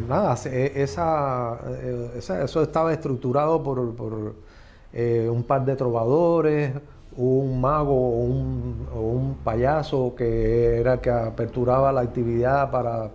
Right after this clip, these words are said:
los niños, qué sé yo, eh, un grupo, a veces había un decimista, en fin. Y eso abundó mucho aquí,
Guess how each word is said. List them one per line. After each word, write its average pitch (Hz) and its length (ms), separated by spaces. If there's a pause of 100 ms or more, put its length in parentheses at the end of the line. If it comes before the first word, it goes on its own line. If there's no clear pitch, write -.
los 120 240
niños, 151 640 (400)
qué 113 60
sé 120 180
yo, 135 220 (420)
eh, 120 180
un 127 260
grupo, 143 680 (120)
a 120 120
veces 127 220
había 139 220
un 139 160
decimista, 135 1000
en 135 120
fin. 165 320 (840)
Y 139 140
eso 175 420
abundó 139 380
mucho 160 340
aquí, 151 320